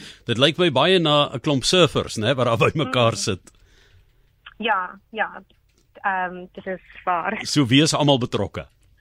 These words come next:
Speaker 2: Ehm, dit is eintlik net 'n klomp wonderlike vrywilligers wat seeliefhebbers,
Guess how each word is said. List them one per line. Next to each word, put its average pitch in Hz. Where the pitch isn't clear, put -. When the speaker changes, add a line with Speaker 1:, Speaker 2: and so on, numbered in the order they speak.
Speaker 2:
Ehm, 349
dit 320
is -
eintlik 403
net 262
'n 285
klomp 269
wonderlike 233
vrywilligers 220
wat 208
seeliefhebbers, 240